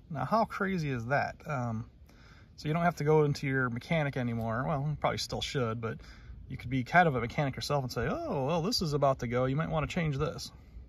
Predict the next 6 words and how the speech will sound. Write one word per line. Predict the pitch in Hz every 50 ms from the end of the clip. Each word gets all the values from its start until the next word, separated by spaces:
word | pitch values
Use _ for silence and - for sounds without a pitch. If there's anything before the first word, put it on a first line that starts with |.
| - - - - - -
So | - -
that's | - 160 202 -
pretty | - 233 160
neat. | 131 113 98 - - - - - - - - - - - - - - - - - - - - - - - - - - - - -
All | 214
right, | 160 131 170 -